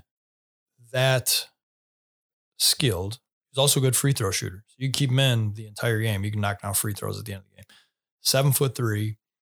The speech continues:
extremely long, extremely lanky, extremely skilled with his footwork, with his touch around the basket. Um, you know, the other thing I think about with great players is they would be able to dominate in all eras. And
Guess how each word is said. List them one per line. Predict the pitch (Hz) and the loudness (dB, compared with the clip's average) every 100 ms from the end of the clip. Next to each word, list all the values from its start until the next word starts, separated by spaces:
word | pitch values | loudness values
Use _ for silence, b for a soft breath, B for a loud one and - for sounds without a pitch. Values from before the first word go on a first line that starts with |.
| _ _ | _ _
extremely | 120 - - 139 143 143 135 | -6 -4 -2 0 2 4 2
long, | 120 110 110 | 2 0 -2
extremely | 120 107 - 135 139 131 | -4 -4 -2 0 2 0
lanky, | 123 107 104 - 113 110 - | -2 -2 -4 -4 -4 -4 -8
extremely | 110 - - 139 143 139 | -4 -4 -2 2 2 2
skilled | 120 - - 110 107 110 | 2 0 0 0 0 -2
with | 107 - | -4 -8
his | 107 | -8
footwork, | - - 110 117 107 107 | -8 -6 -8 -6 -8 -8
with | 101 | -14
his | 101 | -12
touch | - 104 - | -8 -6 -4
around | 104 101 | -4 -4
the | |
basket. | 92 92 - 101 104 _ _ _ _ - | -4 -4 -4 -6 -10 _ _ _ _ -12
Um, | 87 87 87 85 _ _ _ _ _ _ _ 127 | -8 -6 -8 -14 _ _ _ _ _ _ _ -18
you | |
know, | 101 95 | -8 -2
the | 104 | 0
other | 104 101 | 0 0
thing | 110 101 | -2 0
I | |
think | - 107 | -2 -2
about | 98 98 | -2 -2
with | 98 | -2
great | - 95 | -4 -4
players | - 104 98 | -2 -4 -4
is | 98 | -6
they | 95 92 | -6 -6
would | 95 92 107 | -4 -6 -8
be | 95 | -12
able | 92 90 | -10 -10
to | |
dominate | 92 90 90 92 95 | -6 -6 -6 -8 -10
in | - | -8
all | 50 50 | -8 -6
eras. | 50 - 98 - - | -6 -6 -4 -4 -6
And | 165 | -20